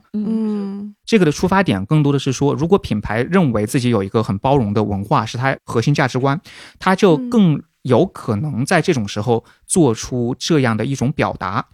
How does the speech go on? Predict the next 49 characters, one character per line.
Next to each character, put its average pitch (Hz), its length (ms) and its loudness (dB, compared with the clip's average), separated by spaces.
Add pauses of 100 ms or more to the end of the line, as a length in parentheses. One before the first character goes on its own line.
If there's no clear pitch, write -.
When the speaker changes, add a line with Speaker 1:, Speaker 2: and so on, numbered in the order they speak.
(140)
Speaker 1:
是。 208 360 -6 (160)
Speaker 3:
特 180 160 4
别 120 100 4
是 127 280 2
如 135 100 2
果 139 120 0
他 135 160 -2
认 139 180 0
为 101 260 -2 (240)
自 180 220 0
己 - 180 -4
的 101 160 -2
价 135 220 0
值 107 180 -10
观 120 280 -2 (140)
更 131 220 -2
重 160 240 0
要 101 160 -2
的 - 80 -10
话。 - 160 -12 (220)
Speaker 1:
嗯。 226 200 -2 (220)
Speaker 3:
但 214 240 2 (140)
如 160 180 -2
果 185 180 4
品 120 220 -4
牌 101 160 -4
认 120 200 0
为 101 140 -6
说， 123 340 -2
其 - 300 -2
实 135 320 -2
消 196 320 -2
费 190 200 2
者 - 220 -6
现 117 220 -2
在 107 220 -4
才 - 260 -10
是 113 220 -4
更 147 320 0
重 147 220 2
要 107 120 2
的。 - 60 0
Speaker 2:
是 190 60 -4
最 - 20 -
重 180 80 -8
要 170 240 -8
的。 - 140 -10
Speaker 1:
是 214 120 -4
的。 - 180 -6